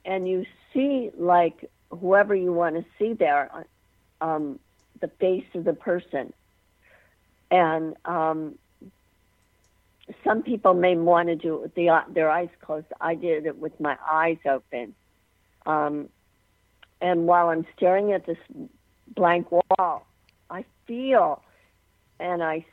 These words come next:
see and I experience pink energy flowing through my eyes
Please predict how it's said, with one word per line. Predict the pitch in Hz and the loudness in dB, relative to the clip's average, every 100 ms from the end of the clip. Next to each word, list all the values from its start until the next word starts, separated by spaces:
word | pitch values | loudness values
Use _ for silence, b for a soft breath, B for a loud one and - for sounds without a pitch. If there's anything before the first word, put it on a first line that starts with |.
| _ | _
see | 226 220 190 - - | -8 -4 -6 -8 -10
and | 170 | -6
I | 156 160 151 - _ | -4 -6 -10 -18 _
experience | _ _ _ - 240 240 202 165 - _ | _ _ _ 0 4 4 0 -4 -10 _
pink | - 254 240 - | -12 -8 -8 -8
energy | - 196 202 202 165 156 _ | -4 -2 -2 -4 -6 -8 _
flowing | 165 170 170 | 0 2 0
through | 170 180 | -2 0
my | 165 147 | 2 2
eyes | 92 170 170 123 | 2 2 2 -2